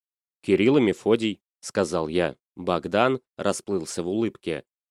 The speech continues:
Так учитель радуется правильному ответу ученика. И воскликнул: Верно! Они взяли за основу греческий алфавит и сделали славянскую азбуку,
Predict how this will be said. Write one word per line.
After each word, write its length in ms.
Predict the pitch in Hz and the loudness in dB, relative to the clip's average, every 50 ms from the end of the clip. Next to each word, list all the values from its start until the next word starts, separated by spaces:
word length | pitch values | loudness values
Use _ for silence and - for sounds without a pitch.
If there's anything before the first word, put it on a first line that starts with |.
| _ _ - | _ _ -2
Так 180 | 139 143 - | -2 0 2
учитель 440 | - 175 - - 156 - - 92 92 | 2 2 2 0 -4 -4 -2 -2 0
радуется 440 | 92 95 90 85 90 87 - - 95 | 0 0 0 0 0 -2 -2 -4 -6
правильному 500 | - - 98 92 87 90 87 85 87 92 | -2 0 0 0 0 0 -2 -2 -2 -2
ответу 340 | 92 - 95 95 87 - 85 | -2 -2 -2 -4 -2 -2 -4
ученика. 640 | 85 - - - 101 104 98 - - 92 78 69 - _ _ _ _ _ _ | -6 -6 -6 -4 -4 -4 -4 -2 -2 -4 -4 -4 -8 _ _ _ _ _ _
И 80 | - 104 | -8 -4
воскликнул: 720 | 92 101 98 - - - 107 92 - - 85 76 67 - _ _ _ - | -2 -2 -2 -2 -4 -8 -8 -8 -6 -6 -8 -8 -8 -10 _ _ _ -12
Верно! 560 | 90 101 120 139 135 113 98 95 85 73 - _ _ _ _ _ - | -4 0 4 4 4 4 2 0 -2 -4 -6 _ _ _ _ _ -6
Они 240 | - 107 117 127 117 | -2 2 4 4 4
взяли 260 | 104 143 147 139 127 | 4 2 2 2 2
за 160 | 104 101 117 | 2 2 2
основу 340 | 120 - - 143 135 120 113 | 2 2 0 -2 0 0 0
греческий 480 | 101 117 135 120 - - - - - | 0 0 -2 -2 -2 -4 -8 -4 -2
алфавит 520 | 117 104 - - 117 117 120 156 165 - _ _ _ _ | -2 -2 0 -2 -2 -2 0 -2 -4 -4 _ _ _ _
и 80 | - 98 | -12 -10
сделали 360 | 85 87 120 120 123 120 107 | -4 0 2 2 2 2 -2
славянскую 640 | 95 - 110 110 107 120 123 117 - - - 123 120 | -2 -2 -2 0 0 2 0 0 -2 -2 -2 0 2
азбуку, 560 | 113 104 85 80 78 78 _ - 78 71 - | 2 2 0 -2 -8 -14 _ -10 -12 -12 -12